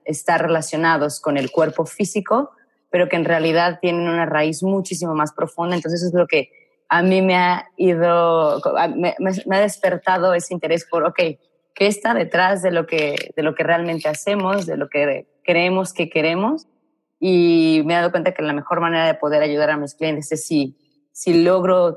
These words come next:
tap into that emotion, como si logro como encontrar qué es eso que realmente emocionalmente está buscando,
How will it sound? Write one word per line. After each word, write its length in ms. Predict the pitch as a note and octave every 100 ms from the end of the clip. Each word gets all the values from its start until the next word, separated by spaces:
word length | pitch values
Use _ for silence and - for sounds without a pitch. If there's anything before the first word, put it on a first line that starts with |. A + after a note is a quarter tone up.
| -
tap 240 | G#3+ G#3
into 300 | A3+ G3+ F#3+
that 160 | E3+ E3+
emotion, 580 | F3+ E3+ F3+ - D3 D3
como 240 | D#3 D#3+
si 140 | F3+ E3+
logro 400 | E3+ F#3 G3+ G3+
como 300 | F#3 E3 D#3+
encontrar 600 | E3 D#3 D#3+ F3+ G3+ -
qué 120 | B3+
es 160 | A#3
eso 180 | A#3 A3
que 120 | A3
realmente 580 | E3+ E3+ E3+ F3 F3 D#3+
emocionalmente 840 | - F3 D#3 - D#3 D#3+ D#3+ E3+ E3
está 160 | D#3+ D#3+
buscando, 560 | D#3 - E3 G3 E4+